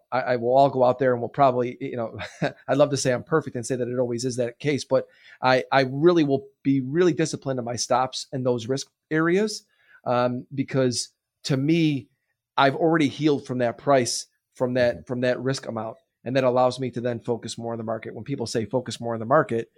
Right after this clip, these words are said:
Speaker 1: that's something that I think is important, is to know that number before you get in. We've only got a little bit of time left. So there's a couple of things,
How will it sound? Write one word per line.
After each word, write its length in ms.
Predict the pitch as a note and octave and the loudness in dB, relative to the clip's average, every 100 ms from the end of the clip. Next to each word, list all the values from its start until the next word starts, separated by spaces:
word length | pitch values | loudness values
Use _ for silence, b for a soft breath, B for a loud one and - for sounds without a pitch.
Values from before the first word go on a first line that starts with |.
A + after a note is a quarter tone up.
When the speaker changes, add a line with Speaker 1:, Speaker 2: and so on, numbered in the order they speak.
| b b _ | b b _
Speaker 1:
that's 380 | C3 C#3+ D3 - | -4 2 2 4
something 240 | D#3 C3+ | 0 2
that 100 | B2 | 0
I 60 | A#2 | 2
think 240 | - A#2+ | -2 -4
is 100 | A2+ | -4
important, 380 | A2 - A#2+ A2+ | -6 -2 -2 -2
is 80 | A2 | -6
to 80 | A#2 | -6
know 260 | A#2 C3 B2+ | 0 2 2
that 160 | B2 | 0
number 200 | A#2 A2+ | -2 -8
before 320 | F#2 A2 A#2 A2 | -10 -10 -6 -6
you 100 | A2 | -6
get 140 | A#2 | -8
in. 200 | G#2+ G#2 - B B B | -10 -12 -18 B B B
We've 100 | D3 | 2
only 160 | A3+ A#3 | 4 4
got 80 | F3 | 4
a 60 | |
little 160 | E3 E3 | 6 4
bit 100 | D3 | 4
of 60 | C3 | 2
time 280 | C#3+ B2 | 0 2
left. 300 | A#2 A#2+ - _ | 4 2 2 _
So 140 | - B2+ | -2 0
there's 140 | B2 | 0
a 60 | C#3+ | -2
couple 240 | G3 E3 | -2 -2
of 80 | D3 | 0
things, 440 | D3 C3+ B2 - | 0 0 -4 -10